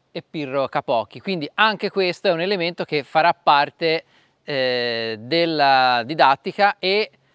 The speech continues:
parte centrale anche del progetto memoria attivo nel comune di San Giuliano Terme fin dal millenovecentonovantacinque. Eh,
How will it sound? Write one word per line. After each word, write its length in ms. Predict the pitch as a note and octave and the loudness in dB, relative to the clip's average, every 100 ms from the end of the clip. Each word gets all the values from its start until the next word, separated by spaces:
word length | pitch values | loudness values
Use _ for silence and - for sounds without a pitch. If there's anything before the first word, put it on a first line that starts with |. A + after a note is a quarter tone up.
| _ _ _ | _ _ _
parte 260 | - F3+ F3 | 0 0 0
centrale 500 | F3+ G#3 F3+ G3+ A3 | -6 -4 2 2 4
anche 280 | F#3 F#3+ E3+ | 0 -2 -6
del 100 | D#3+ | -6
progetto 380 | D3+ E3+ D#3+ G3+ | -4 -6 -4 -4
memoria 680 | G#3+ D#3 D#3+ D#3+ D#3 D#3+ _ | -2 0 2 4 2 0 _
attivo 460 | D#3 - F3+ D#3 D3+ | -8 -6 -8 -6 -6
nel 120 | C#3+ | -8
comune 300 | - D#3 D#3 | -8 -8 -8
di 60 | |
San 140 | - D#3 | -8 -8
Giuliano 260 | D#3 G3+ | -6 -4
Terme 320 | F#3+ D3+ D3 C3+ | 0 2 0 -4
fin 180 | D3 | -4
dal 140 | C3+ C3+ | -2 -2
millenovecentonovantacinque. 1400 | C#3+ D3 C#3 B2 B2+ A2+ A#2+ A#2 A#2 - F#2+ G#2 - A#2 _ _ _ _ _ _ _ _ _ _ - | -2 -4 -4 -6 -8 -8 -8 -8 -10 -14 -16 -20 -20 -20 _ _ _ _ _ _ _ _ _ _ -6
Eh, 880 | D3 C#3+ C#3+ C#3+ C#3 C#3 C#3 C3+ | -2 0 2 2 2 2 0 -2